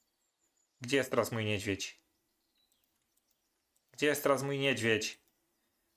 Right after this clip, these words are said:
Tu jest mój niedźwiedź. I gdzieś to tam w rogu było. Dobra, tak, gdzieś to tu było.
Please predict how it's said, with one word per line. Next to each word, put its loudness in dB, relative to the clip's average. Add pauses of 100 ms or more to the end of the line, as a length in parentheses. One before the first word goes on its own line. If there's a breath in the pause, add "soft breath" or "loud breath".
(1400)
Tu -4
jest -2
mój -4
niedźwiedź. -6 (720)
I -12
gdzieś -2
to 0
tam 2
w 0
rogu 2
było. 2
Dobra, 4
tak, 2
gdzieś -2
to -10
tu -4
było. 2